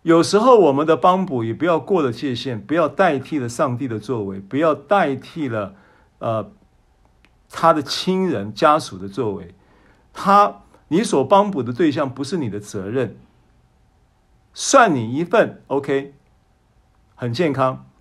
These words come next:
啊，但是不要弄到后来变成是你的责任。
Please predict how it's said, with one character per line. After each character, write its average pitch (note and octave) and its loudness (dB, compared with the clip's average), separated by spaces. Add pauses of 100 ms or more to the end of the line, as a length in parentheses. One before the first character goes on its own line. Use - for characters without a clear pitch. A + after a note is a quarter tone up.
(680)
啊， A#2 -2
但 G3 4
是 F#3+ 0
不 - -6
要 G3+ 6
弄 F#3+ 2
到 F3+ 6
后 F3 2
来 C#3+ 4
变 D#3+ -2
成 D3 -2
是 E3 -4
你 A#2 -4
的 B2 -6
责 A2 -8
任。 G2+ -10